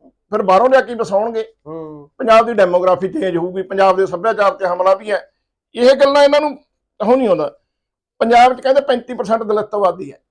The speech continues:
Speaker 2: ਹੂੰ।
Speaker 1: ਪਰ ਜ਼ਮੀਨ ਪਤਾ ਉਹਨਾਂ 'ਚ ਕਿੰਨਿਆਂ ਕੋਲ ਹੈ? ਦੋ ਪੁਆਇੰਟ ਦੋ ਪਰਸੈਂਟ।
Speaker 2: ਹੂੰ।
Speaker 1: ਬਾਕੀ ਦੇ ਬੰਦੇ ਜਿਹੜੇ ਉੱਜਣਗੇ ਉਹਨਾਂ ਨੂੰ ਕੀ ਦੇਣਗੇ?
Speaker 2: ਹਾਂ।
Speaker 1: ਇਹ ਬਾਈ ਜੀ ਸੰਤਾਲੀ ਤੋਂ ਬਾਅਦ ਇੱਕ ਹੋਰ ਉਜਾੜਾ ਮੰਨਦਾ ਮੈਂ ਤਾਂ ਇਸ ਗੱਲ ਨੂੰ।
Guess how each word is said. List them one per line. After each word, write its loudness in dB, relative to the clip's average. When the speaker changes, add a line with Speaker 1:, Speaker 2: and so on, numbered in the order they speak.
Speaker 2:
ਹੂੰ। -18
Speaker 1:
ਪਰ 0
ਜ਼ਮੀਨ -4
ਪਤਾ -4
ਉਹਨਾਂ 0
'ਚ -8
ਕਿੰਨਿਆਂ -6
ਕੋਲ -4
ਹੈ? 4
ਦੋ 0
ਪੁਆਇੰਟ -4
ਦੋ -4
ਪਰਸੈਂਟ। -12
Speaker 2:
ਹੂੰ। -20
Speaker 1:
ਬਾਕੀ -2
ਦੇ -2
ਬੰਦੇ -4
ਜਿਹੜੇ -4
ਉੱਜਣਗੇ -8
ਉਹਨਾਂ -2
ਨੂੰ -8
ਕੀ -16
ਦੇਣਗੇ? -10
Speaker 2:
ਹਾਂ। -12
Speaker 1:
ਇਹ 4
ਬਾਈ 2
ਜੀ -12
ਸੰਤਾਲੀ -2
ਤੋਂ -2
ਬਾਅਦ 2
ਇੱਕ -14
ਹੋਰ 2
ਉਜਾੜਾ 4
ਮੰਨਦਾ -2
ਮੈਂ -2
ਤਾਂ -8
ਇਸ -8
ਗੱਲ -10
ਨੂੰ। -14